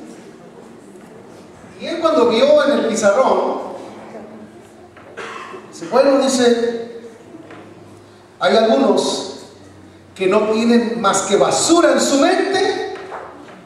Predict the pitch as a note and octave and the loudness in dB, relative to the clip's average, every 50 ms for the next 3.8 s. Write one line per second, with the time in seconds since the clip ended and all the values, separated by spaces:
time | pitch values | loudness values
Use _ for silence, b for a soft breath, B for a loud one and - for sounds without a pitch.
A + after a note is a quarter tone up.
0 | - - - - - A#3 A#3+ B3+ C4 - C4+ C4+ B3+ C4 - - - - - - | -20 -20 -14 -4 0 2 2 4 4 4 4 4 4 4 4 4 2 0 0 -2
1 | - - - - - - - - - A#3 A#3+ A#3+ A3 - - - G#3+ G#3 G3+ G#3 | -2 -4 -6 -8 -10 -12 -12 -2 0 2 2 4 4 2 2 2 2 2 2 2
2 | A3 A3+ - A3+ A3+ A3+ - - - D#4+ D4+ D4+ C4 A#3 - G#3 G3+ G#3 G#3+ - | 2 0 0 -2 -4 -6 -8 -8 -2 0 2 2 2 2 2 2 2 2 2 2
3 | A3+ - - F#3+ E3 C#3+ - - - C#3+ C#3 - - - - - | -2 0 2 2 2 2 0 0 -2 -2 -4 -4 -6 -8 -12 -14